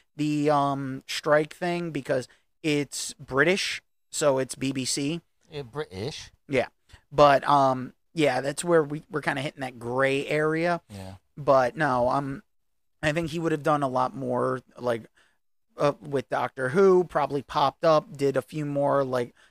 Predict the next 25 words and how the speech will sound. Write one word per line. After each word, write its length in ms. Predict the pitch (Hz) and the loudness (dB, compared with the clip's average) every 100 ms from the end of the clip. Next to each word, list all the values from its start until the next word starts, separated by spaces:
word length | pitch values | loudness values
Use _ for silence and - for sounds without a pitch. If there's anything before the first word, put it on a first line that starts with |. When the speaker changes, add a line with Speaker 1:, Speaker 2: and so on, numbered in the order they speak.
| _ | _
Speaker 1:
some 360 | - 147 135 135 - | -12 -8 -8 -10 -10
other 160 | 135 127 | -8 -6
British 320 | 127 123 - | -6 -6 -6
series. 680 | 165 160 156 147 151 135 - _ _ _ _ _ - | -4 -4 -4 -6 -8 -10 -14 _ _ _ _ _ -4
I 100 | 160 | -4
think, 260 | 202 185 - - _ _ | -2 -6 -6 -10 _ _
you 140 | 170 | -8
know, 180 | 151 139 | -4 -4
he 140 | 135 | -6
would 100 | 170 165 | -6 -6
have 100 | - | -2
popped 280 | 160 147 156 | -2 0 -2
up 200 | 139 135 | -6 -6
in 60 | |
a 20 | 135 | -10
few, 300 | 151 135 135 | -8 -8 -6
like, 200 | 127 120 _ | -6 -8 _
probably 360 | 135 127 127 117 | -8 -6 -6 -10
period 440 | - 135 135 131 | -6 -6 -4 -6
pieces. 800 | 123 127 120 - 135 135 127 135 139 | -8 -10 -8 -6 -4 -6 -8 -8 -8
Speaker 2:
Oh, 220 | 107 90 _ _ _ _ _ _ _ _ - | -8 -10 _ _ _ _ _ _ _ _ -8
Speaker 1:
He, 160 | 214 | -6
Speaker 2:
definitely. 280 | 82 - - | -6 -14 -16
Speaker 1:
he 240 | 139 170 160 | -8 -4 -2
would, 180 | 151 | -4